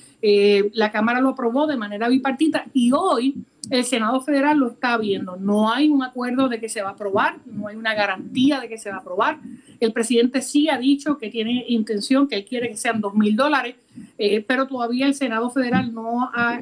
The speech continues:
no ha dicho si lo va a estar aprobando en el día de hoy, pero sabemos que lo van a estar considerando,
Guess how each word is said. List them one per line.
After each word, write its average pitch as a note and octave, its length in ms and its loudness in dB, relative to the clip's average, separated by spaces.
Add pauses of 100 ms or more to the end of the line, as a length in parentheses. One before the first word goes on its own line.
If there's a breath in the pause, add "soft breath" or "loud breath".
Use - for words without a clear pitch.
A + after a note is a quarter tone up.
(120)
no A3+ 300 0
ha A3+ 60 -2
dicho A#3+ 380 2
si - 180 -12
lo G#3+ 160 0
va A3 120 0
a - 20 -18
estar B3 340 -2
aprobando A3+ 800 0
en G#3 140 -12
el G#3 100 -10
día A3 160 -6
de B3 60 -6
hoy, D4 100 -2
pero C4+ 160 -6
sabemos A#3+ 380 -2
que B3 80 -10
lo G#3 80 -2
van G3+ 140 -2
a A3+ 40 -6
estar A#3 180 -10
considerando, B3 760 -2